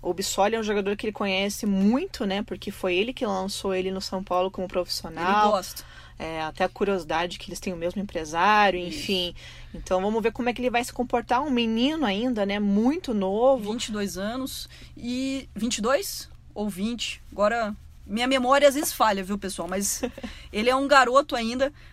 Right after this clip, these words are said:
Speaker 2: Acho que tem vinte anos, se eu não me engano. Mas o Bissoli e o, o Dorival, ele gosta muito desse status, desse selo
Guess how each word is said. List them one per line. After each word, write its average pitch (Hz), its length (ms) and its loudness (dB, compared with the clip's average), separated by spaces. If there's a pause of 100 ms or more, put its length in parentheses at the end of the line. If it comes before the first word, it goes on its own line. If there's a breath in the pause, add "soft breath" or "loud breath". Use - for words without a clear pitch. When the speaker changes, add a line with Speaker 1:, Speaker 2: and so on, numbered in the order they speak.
(200)
Speaker 2:
Acho - 160 -4
que - 80 -10
tem 247 140 -2
vinte 247 340 0
anos, 240 220 -2
se 240 80 -6
eu - 20 -2
não 208 80 -2
me 208 80 0
engano. 202 400 -4 (340 loud breath)
Mas 202 540 0
o 226 100 -6
Bissoli 226 640 2
e 247 200 -2
o, 285 180 -4
o 254 160 -2
Dorival, 254 400 2
ele 262 100 0
gosta 254 300 0
muito 247 280 -4
desse 254 340 -4
status, 208 640 -2
desse 202 340 -2
selo 214 600 0